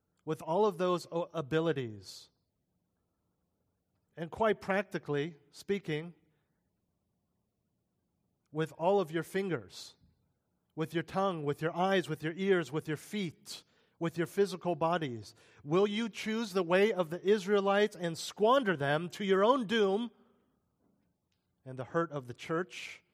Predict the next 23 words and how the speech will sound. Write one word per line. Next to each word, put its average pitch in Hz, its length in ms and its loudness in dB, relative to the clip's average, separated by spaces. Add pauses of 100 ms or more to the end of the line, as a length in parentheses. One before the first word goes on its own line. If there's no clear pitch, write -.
(720)
and 135 140 -10
unbelievers 151 640 -2
around 147 380 -2
you? 190 260 -4 (1700)
Or 151 120 -2
will 160 180 0
you 156 160 0
apply 175 340 -2
these 165 240 -2
truths 160 540 -2 (220)
and 147 160 -4
live 175 460 0
a 156 100 -2
life 160 520 0
of 156 140 -8
holiness 165 840 2
in 165 180 -6
honor 160 480 2
of 151 320 -2
the 135 120 -4
Lord, 131 560 -4 (1400)
your 139 260 0
Lord? 101 380 -10